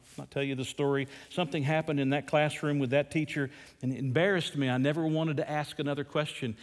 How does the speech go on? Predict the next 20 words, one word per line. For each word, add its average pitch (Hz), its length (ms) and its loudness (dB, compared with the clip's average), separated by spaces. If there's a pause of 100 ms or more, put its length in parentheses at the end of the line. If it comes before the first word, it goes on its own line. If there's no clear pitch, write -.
(220)
And 139 120 2
I 190 80 4
suppose 190 420 2
if 139 100 -2
my 175 140 0
mother 175 260 0
said 156 200 -2
it 151 120 -4
to 170 120 0
me 143 120 0
once, 160 360 0
she - 200 -8
<laughs> - 0 -
said 151 280 -4
it - 140 -6
to 160 100 0
me 127 140 -2
a 110 60 -2
thousand 143 540 0
times 139 400 0